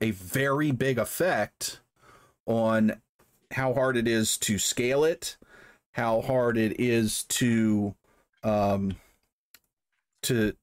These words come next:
to change it, and how fast it can be, how much data it can handle, um, based on what you're gonna be doing with it. So, you know, just think about those things,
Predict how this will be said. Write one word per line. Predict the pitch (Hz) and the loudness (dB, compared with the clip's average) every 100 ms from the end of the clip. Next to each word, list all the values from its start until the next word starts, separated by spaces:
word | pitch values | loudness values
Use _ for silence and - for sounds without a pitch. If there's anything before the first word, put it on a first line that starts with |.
| - | -8
to | - 107 104 - _ - | -2 0 0 -4 _ -10
change | - 131 135 151 | -4 -2 0 0
it, | 165 180 - - _ - - - - | 0 -2 -6 -16 _ -20 -20 -20 -6
and | 113 113 110 | -2 -2 -2
how | 101 143 131 | -2 -2 -4
fast | - 131 143 185 - - | -4 -4 -2 -2 -4 -6
it | |
can | - 113 | -2 -2
be, | 101 107 110 | 0 2 0
how | 127 | 2
much | 127 117 - | 0 0 -4
data | 117 143 156 | -4 0 0
it | - | 0
can | - 92 | -2 -2
handle, | 101 95 80 95 - _ _ _ _ _ _ _ _ - - | -2 -4 -6 -8 -12 _ _ _ _ _ _ _ _ -20 -8
um, | 120 110 104 104 113 - - _ _ - | -4 0 2 2 0 -4 -20 _ _ -6
based | 131 127 | -4 -2
on | 123 110 | 0 0
what | 120 131 | 0 -2
you're | 127 | -2
gonna | 113 104 | 0 0
be | 101 | -2
doing | 95 143 95 82 | 0 0 0 -4
with | - | -10
it. | - - | -12 -8
So, | - 104 98 - - - - - - _ - _ _ _ _ | -2 0 0 -4 -14 -20 -20 -20 -20 _ -20 _ _ _ _
you | 107 | -2
know, | 95 | -2
just | 92 120 - - | -2 -4 -6 -8
think | - - - - 147 180 | -6 -4 -6 -4 -2 -2
about | 139 92 95 | -2 -2 -2
those | - 95 92 | -4 -6 -4
things, | - 98 98 98 92 - | -4 -2 -2 -2 -4 -6